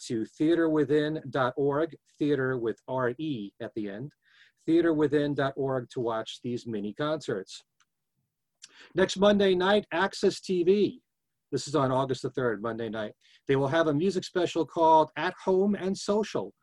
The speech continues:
with Nuno Bettencourt and Friends. Bettencourt first gained attention as the lead guitarist in the band Extreme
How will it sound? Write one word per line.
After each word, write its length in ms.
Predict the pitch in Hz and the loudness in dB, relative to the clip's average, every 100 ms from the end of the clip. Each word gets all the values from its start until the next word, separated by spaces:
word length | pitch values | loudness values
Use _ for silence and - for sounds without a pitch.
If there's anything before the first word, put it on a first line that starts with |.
| _ _ | _ _
with 180 | 127 110 | -4 -2
Nuno 460 | 117 160 190 185 165 | 0 2 4 2 0
Bettencourt 720 | - 160 185 190 - 185 185 - | 2 0 0 -6 0 0 0 -4
and 180 | 147 131 | -8 -6
Friends. 640 | 170 175 135 92 95 - _ _ _ _ | -6 -4 -6 -8 -14 -20 _ _ _ _
Bettencourt 500 | 147 156 160 175 156 | 0 0 0 0 0
first 360 | - 165 160 - | 0 0 0 0
gained 220 | 156 147 | -2 -2
attention 420 | 131 160 156 - | -4 -4 -4 -4
as 140 | 151 127 | -4 -4
the 60 | |
lead 200 | 131 143 | -4 -4
guitarist 520 | 135 - 147 151 139 147 | -6 -6 -4 -2 -4 -6
in 100 | 127 | -6
the 80 | |
band 300 | 110 127 123 | -4 -4 -4
Extreme 580 | 113 - - 151 202 220 | -6 -8 -2 0 0 -2